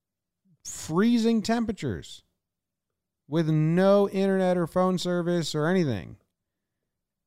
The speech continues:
Not even really sidewalks. Like, I don't know how you get from town to town. You just sled down the hill, I guess. Here's a guy. Definitely a guy right there.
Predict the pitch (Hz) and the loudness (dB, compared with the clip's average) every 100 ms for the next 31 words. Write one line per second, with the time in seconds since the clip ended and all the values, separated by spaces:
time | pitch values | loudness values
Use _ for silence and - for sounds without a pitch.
0 | _ _ _ - 160 220 220 208 196 170 | _ _ _ -8 2 4 6 4 4 2
1 | 151 196 175 - 170 226 127 - - 104 | 4 4 4 2 2 4 0 -2 -10 -4
2 | 127 151 151 143 131 139 139 - 123 127 | 0 2 2 2 2 0 0 -2 -4 -2
3 | 139 120 131 165 98 98 95 117 113 117 | -2 -2 -2 -2 -2 -4 -6 -4 -4 -2
4 | 113 104 104 151 87 65 50 - - _ | -2 -2 -2 -2 -4 -8 -18 -20 -20 _
5 | _ _ _ _ _ _ _ _ _ _ | _ _ _ _ _ _ _ _ _ _
6 | _ _ _ _ _ _ _ _ _ _ | _ _ _ _ _ _ _ _ _ _
7 | _ _ _ _ _ _ 104 143 92 73 | _ _ _ _ _ _ -4 -4 -4 -10
8 | 85 110 _ _ _ _ _ _ _ _ | -10 -12 _ _ _ _ _ _ _ _
9 | _ _ _ _ _ _ _ _ _ _ | _ _ _ _ _ _ _ _ _ _
10 | _ _ _ _ _ _ _ _ _ 101 | _ _ _ _ _ _ _ _ _ -10
11 | 95 101 90 82 82 98 78 64 69 98 | -8 -8 -8 -8 -8 -8 -8 -10 -14 -14